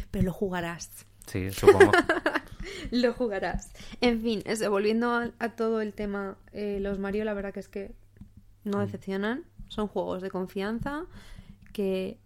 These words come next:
Speaker 1: lo puedes jugar ahora, lo puedes jugar en dos años, o es que yo, eh, por ejemplo, actualmente estoy jugando todavía en los emuladores en la Switch. O sea, tenemos los emuladores de la
Speaker 2: Los de
Speaker 1: Advance,
Speaker 2: Game Boy.
Speaker 1: <laughs> los de Game Boy y tal.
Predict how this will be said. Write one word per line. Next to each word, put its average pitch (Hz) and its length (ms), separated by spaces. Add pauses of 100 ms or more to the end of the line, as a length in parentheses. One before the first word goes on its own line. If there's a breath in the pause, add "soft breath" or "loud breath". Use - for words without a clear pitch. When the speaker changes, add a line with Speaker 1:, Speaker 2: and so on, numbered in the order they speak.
(1500)
Speaker 1:
lo 240 160
puedes 294 240
jugar 269 280
ahora, 233 300
lo 208 140
puedes 208 160
jugar 233 260
en 214 100
dos 208 140
años, 214 420
o 196 300 (500 loud breath)
es - 140
que 254 140
yo, 247 360 (360)
eh, 214 240
por 202 120
ejemplo, 220 220
actualmente 220 640
estoy - 260
jugando 233 360
todavía 214 240
en 220 80
los 226 100
emuladores 202 640
en 226 100
la 196 100
Switch. - 300
O - 40 (380 loud breath)
sea, 196 200 (100)
tenemos 202 300
los 226 100
emuladores 208 560
de 180 80
la 175 160
Speaker 2:
Los 196 160
de 214 60
Speaker 1:
Advance, 226 180
Speaker 2:
Game 220 220
Boy. 208 140
Speaker 1:
<laughs> - 20
los 208 100
de 208 80
Game 220 240
Boy 208 180
y 220 40
tal. - 180